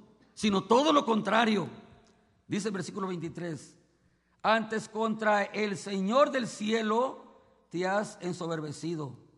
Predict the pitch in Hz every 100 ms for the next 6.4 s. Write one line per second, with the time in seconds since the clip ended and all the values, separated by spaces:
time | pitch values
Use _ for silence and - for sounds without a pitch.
0 | _ _ _ _ - 156 262 262 262 233
1 | 214 233 247 220 - 220 202 190 175 -
2 | 240 262 196 110 - _ 170 180 131 165
3 | 214 240 233 233 233 233 - - - 160
4 | 185 - - 170 175 - 143 123 - _
5 | _ _ _ _ _ _ - 180 180 269
6 | 285 254 202 -